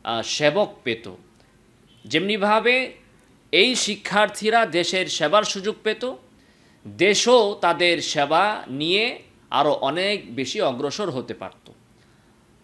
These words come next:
অনেকেই বললেন যে আমাদের কওমি মাদ্রাসার এই যে শিক্ষা, এটা দিয়ে, আহ, সরকারি চাকরি বাকরি করা এটা সমস্যা। আপনি দেখুন যে পুলিশ, পুলিশের চাকরি করতে আসলে কি প্রয়োজন?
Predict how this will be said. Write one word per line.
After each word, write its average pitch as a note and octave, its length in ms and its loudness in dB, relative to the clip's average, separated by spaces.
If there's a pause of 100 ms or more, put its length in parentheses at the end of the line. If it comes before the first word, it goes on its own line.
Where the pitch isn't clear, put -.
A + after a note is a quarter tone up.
(200)
অনেকেই A3 380 -2
বললেন A3+ 460 2
যে F#3 100 0
আমাদের F#3 480 2
কওমি F3 260 -4
মাদ্রাসার D#3+ 580 -2 (680)
এই D3 140 2
যে G3 140 -2
শিক্ষা, D#3 640 -4 (360)
এটা E3 260 0
দিয়ে, E3 360 -2 (440)
আহ, C3 200 0
সরকারি C#3+ 760 0 (340)
চাকরি E3 460 0
বাকরি D3 360 -4
করা C3 480 2 (300)
এটা C3+ 180 -6
সমস্যা। A2 560 -10 (440)
আপনি F#3+ 240 -2
দেখুন A3+ 420 2
যে G3 260 0 (160)
পুলিশ, B3 540 -2 (140)
পুলিশের B3+ 420 -2
চাকরি G3+ 320 -2
করতে F#3 300 -4
আসলে D#3+ 340 -2
কি A2 200 -12
প্রয়োজন? A#2 400 -6